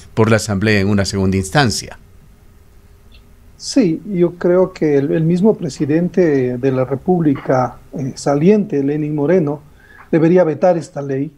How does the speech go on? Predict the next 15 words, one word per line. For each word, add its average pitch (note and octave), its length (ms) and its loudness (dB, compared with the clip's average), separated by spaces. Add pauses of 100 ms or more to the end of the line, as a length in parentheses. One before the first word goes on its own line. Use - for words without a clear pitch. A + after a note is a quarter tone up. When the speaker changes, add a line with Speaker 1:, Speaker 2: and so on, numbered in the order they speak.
(520)
Speaker 2:
porque C#3 480 -2
básicamente C#3+ 1080 0 (480)
es, D#3+ 300 -2
eh, F3+ 260 -2 (120)
está F3+ 340 0
hiriendo F3+ 460 4
de D3 120 -2
muerte C#3+ 680 -2 (400)
al, E3+ 540 2
a D#3 140 -2
la D3+ 240 0
libertad C#3+ 500 0
de D#3 40 0
expresión C#3+ 680 -2 (580)
y, G3 420 2